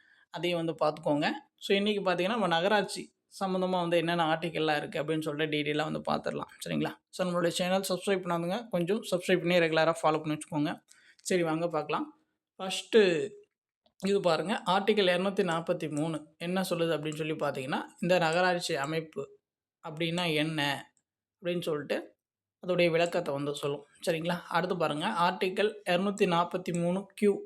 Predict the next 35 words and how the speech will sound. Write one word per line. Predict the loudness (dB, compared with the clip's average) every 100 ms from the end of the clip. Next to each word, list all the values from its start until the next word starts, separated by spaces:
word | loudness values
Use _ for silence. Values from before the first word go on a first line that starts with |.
| -6
அது | 0 2
வந்து | 2 2
என்ன | 2 0
சொல்லும் | 0 0 0
அப்படின்னு | -2 -4 -4
சொல்லி | -4
பார்த்தீங்கன்னா, | -2 -2 -2 0
நகராட்சியின் | 2 4 2 2 -2 -2
அமைப்பு, | -2 -2 -4 -8 -6
அதை | -2 0 0
பத்தி | 0 0
வந்து | -2 -2 -4
சொல்லும். | -4 -2 -4 -4 -10 _ _ _ _
அதுக்கப்புறமா | -8 -6 0 0
பார்த்தீங்கன்னா, | 2 -2 -2 -4 0
ஆர்டிகல் | 0 2 2 4
இருநூத்தி | 4 4 0 0
நாற்பத்தி | 0 0 -2 -2 -2
மூணு | -2 -2 0 2
ஆர், | 2 0 -6
அது | -6 0
வந்து | 0 2
என்ன | 0 0
சொல்லும் | -2 0 0
அப்படின்னு | 0 -4 -4
சொல்லி | -4
பார்த்தீங்கன்னா, | -2 -2 -4 -2
நகராட்சிகளின் | 0 2 2 2 2 0 0 0
தொகுப்பு, | 4 4 4 0 -4 -6 -10
அதை | -8 -4
பத்தி | -4 -6 -4
சொல்லும். | -4 -4 -6 -10 _ _ _ 0
So | 2
அடுத்து | 2 2
பாருங்க, | 2 2 2